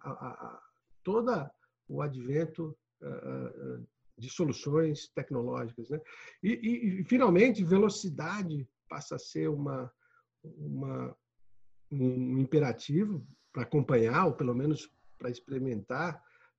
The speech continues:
ah, no, no ritmo das mudanças. E aí você po-, você precisa parar de dividir a empresa entre estrategistas na sala de controle e executores, né? E é, e, e normalmente isso é basicamente uma,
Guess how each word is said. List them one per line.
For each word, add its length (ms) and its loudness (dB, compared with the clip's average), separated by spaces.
ah, 600 -10
no, 280 -6
no 120 4
ritmo 500 4
das 220 -4
mudanças. 500 -6
E 60 4
aí 80 8
você 240 4
po-, 260 -2
você 220 0
precisa 380 -2
parar 400 0
de 80 2
dividir 520 0
a 40 2
empresa 440 0
entre 240 0
estrategistas 1200 -2
na 120 -8
sala 340 -4
de 80 -8
controle 640 -4
e 120 2
executores, 880 6
né? 200 -2
E 100 -2
é, 200 0
e, 300 0
e 40 8
normalmente 520 6
isso 160 -2
é 20 0
basicamente 640 0
uma, 240 0